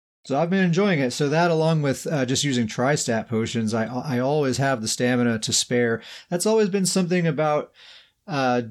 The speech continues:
the, the Magicka version, uh, of Dark Exchange, Dark Conversion, I think is what it's called. Um, is, like, as a Magicka build, I don't like spending my stamina like that. You know, that makes me really nervous.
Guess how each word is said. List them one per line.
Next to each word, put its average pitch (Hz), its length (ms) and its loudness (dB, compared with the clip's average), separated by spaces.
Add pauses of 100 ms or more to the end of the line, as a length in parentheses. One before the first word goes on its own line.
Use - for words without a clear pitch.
(240)
the, 113 420 -2
the 120 80 -2
Magicka 135 500 0
version, 147 600 -2
uh, 127 240 -2
of 123 160 -2
Dark 127 260 -2
Exchange, 151 480 -4
Dark 123 220 -2
Conversion, 123 680 -2
I 127 60 -4
think 135 260 -6 (440)
is 151 120 -6
what 139 80 -2
it's 127 80 -8
called. 135 400 -2
Um, 117 600 0 (120)
is, 113 140 -4
like, 117 180 -4
as 131 140 -2
a 120 40 0
Magicka 143 480 0
build, 147 240 2
I 117 80 0
don't 139 300 0
like 135 360 0 (100)
spending 143 420 -2
my 123 80 2
stamina 135 480 0
like 101 220 -2
that. 101 360 -4
You 117 160 -2
know, 117 100 2
that 113 100 0
makes 123 160 -4
me 113 80 -2
really 127 360 0
nervous. 117 520 -2